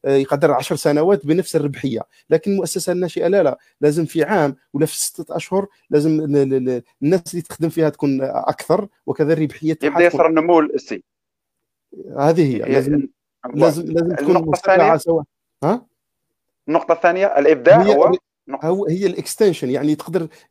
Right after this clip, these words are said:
Speaker 1: تقدر، تقدر تنتقل من مرحلة إلى مرحلة أخرى في، في وقت صغير جدًا. مثلًا نقدروا
Speaker 2: أيوة.
Speaker 1: مثلًا، آه، آه، تكون،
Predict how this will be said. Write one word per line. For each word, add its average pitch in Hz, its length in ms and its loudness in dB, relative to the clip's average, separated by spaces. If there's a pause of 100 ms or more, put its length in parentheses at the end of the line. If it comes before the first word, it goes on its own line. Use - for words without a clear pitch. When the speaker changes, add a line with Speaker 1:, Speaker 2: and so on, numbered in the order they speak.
(180)
Speaker 1:
تقدر، 170 360 -2
تقدر 151 320 -6
تنتقل 175 580 -2
من 165 160 0
مرحلة 185 360 0
إلى 165 200 -2
مرحلة 165 320 -4
أخرى 196 240 -4
في، 165 200 -6 (180)
في 175 120 -4
وقت 190 280 -2
صغير 156 400 -2
جدًا. 127 340 -6
مثلًا 131 480 -2 (220)
نقدروا 151 320 0
Speaker 2:
أيوة. 156 120 4
Speaker 1:
مثلًا، 147 280 2 (380)
آه، 139 340 2
آه، - 20 4
تكون، 143 440 -2